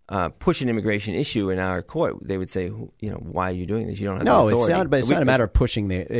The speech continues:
Speaker 1: No, no,
Speaker 2: the issue
Speaker 1: but we
Speaker 2: in
Speaker 1: don't
Speaker 2: court.
Speaker 1: have
Speaker 2: It's
Speaker 1: the
Speaker 2: a matter of
Speaker 1: authority.
Speaker 2: noti-, it's a matter of, matter of
Speaker 1: Notifying. We'll notify.
Speaker 2: Yeah, the idea that we're not supposed to ask anybody what their immigration status is when we pull them over for running a red light, um, you know,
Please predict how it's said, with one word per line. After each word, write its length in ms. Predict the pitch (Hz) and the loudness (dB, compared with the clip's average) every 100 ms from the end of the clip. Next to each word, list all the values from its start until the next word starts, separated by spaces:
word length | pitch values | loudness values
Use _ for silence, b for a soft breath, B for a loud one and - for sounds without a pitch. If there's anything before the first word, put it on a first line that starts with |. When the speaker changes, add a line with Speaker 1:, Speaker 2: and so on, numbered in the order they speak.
| 117 | 4
Speaker 1:
No, 80 | 175 | 6
no, 0 | |
Speaker 2:
the 60 | |
issue 60 | 139 | 6
Speaker 1:
but 100 | 147 | 6
we 60 | 175 | 8
Speaker 2:
in 40 | |
Speaker 1:
don't 60 | 175 | 10
Speaker 2:
court. 80 | 156 | 10
Speaker 1:
have 60 | 131 | 10
Speaker 2:
It's 80 | |
Speaker 1:
the 60 | 135 | 8
Speaker 2:
a 20 | |
matter 160 | 151 151 | 8 8
of 40 | 135 | 8
Speaker 1:
authority. 140 | 131 143 | 6 4
Speaker 2:
noti-, 100 | 127 | 2
it's 100 | - | -2
a 40 | 123 | 0
matter 260 | 135 127 | 0 0
of, 160 | 120 107 | -2 -4
matter 260 | 135 127 | 0 4
of 40 | 156 | 6
Speaker 1:
Notifying. 420 | 151 - 107 98 | 4 4 4 4
We'll 160 | 170 220 | 4 4
notify. 480 | 127 90 - 80 95 - | 2 0 -2 -4 -6 0
Speaker 2:
Yeah, 160 | 156 143 | 2 4
the 140 | 135 | 4
idea 320 | 160 185 185 | 4 4 4
that 160 | 135 127 | 4 2
we're 80 | 147 | 2
not 180 | 170 | 2
supposed 300 | - 151 135 | 2 0 0
to 80 | 110 | 0
ask 280 | 123 - - | 2 2 0
anybody 360 | 120 117 113 113 | 0 0 0 2
what 160 | 113 | 0
their 120 | 113 | 0
immigration 520 | 117 110 107 127 - 110 | 0 0 0 -2 -2 -2
status 420 | 120 104 101 - | -2 -2 -2 -4
is 160 | 101 | -4
when 140 | 104 104 | -4 -2
we 80 | 104 | 0
pull 240 | - 135 | 0 2
them 160 | 113 110 | 2 2
over 240 | 120 113 | 2 0
for 200 | - 104 | 0 0
running 300 | 98 113 110 | 0 0 -2
a 60 | 90 | -2
red 260 | 104 135 | -2 -2
light, 300 | 107 90 90 - _ _ _ _ | -2 -4 -8 -16 _ _ _ _
um, 500 | 110 110 104 98 101 - _ - 107 - - | -2 0 0 -2 -6 -14 _ -12 -12 -14 -10
you 120 | 156 | -4
know, 240 | 110 98 | -2 -2